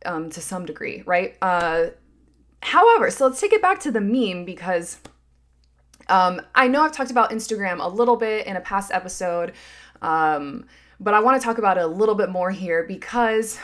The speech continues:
or social media, because it's such an interesting, um, place. I, I look at it as, like,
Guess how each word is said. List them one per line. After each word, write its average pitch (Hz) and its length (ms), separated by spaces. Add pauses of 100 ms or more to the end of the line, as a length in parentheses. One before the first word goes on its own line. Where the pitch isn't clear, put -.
or 233 140
social 262 340
media, 185 440
because 381 380
it's 240 160
such 403 340
an 370 100
interesting, 214 960 (580)
um, 160 840 (2500)
place. - 600 (260)
I, 240 300
I 294 180
look 294 220
at 262 140
it 226 100
as, 208 180
like, 190 300